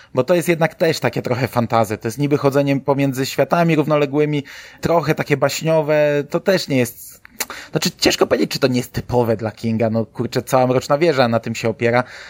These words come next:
e, ale bardzo dużo ludzi nie lubi Talizmanu. Ja pamiętam, że podchodziłem do tego naprawdę jak do jeża i trochę się odbijałem na początku i, i musiałem tak się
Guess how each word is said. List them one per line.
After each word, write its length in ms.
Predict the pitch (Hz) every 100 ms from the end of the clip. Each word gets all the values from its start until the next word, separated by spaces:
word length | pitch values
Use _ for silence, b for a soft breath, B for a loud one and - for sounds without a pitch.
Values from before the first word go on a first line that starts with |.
| B -
e, 180 | 127
ale 220 | 123 139 143
bardzo 320 | 156 156 151
dużo 200 | 143 147
ludzi 640 | 147 131 139 139 139 135 127
nie 140 | 143
lubi 260 | 143 127 131
Talizmanu. 580 | 104 104 101 101 101
Ja 120 | 107 120
pamiętam, 440 | 131 131 139 131
że 300 | 117 131 127
podchodziłem 440 | - - 139 131 131
do 100 | 127
tego 200 | 131 127
naprawdę 360 | 127 139 123 120
jak 120 | 113
do 100 | 113
jeża 260 | 113 107
i 80 | 113
trochę 240 | - 117 120
się 140 | 117
odbijałem 460 | 113 113 120 117 107
na 80 |
początku 560 | 107 113 113 107 - 135 B B B B -
i, 280 | 123 123 -
i 100 | 127
musiałem 340 | 123 113 131
tak 140 | 123 -
się 160 | 131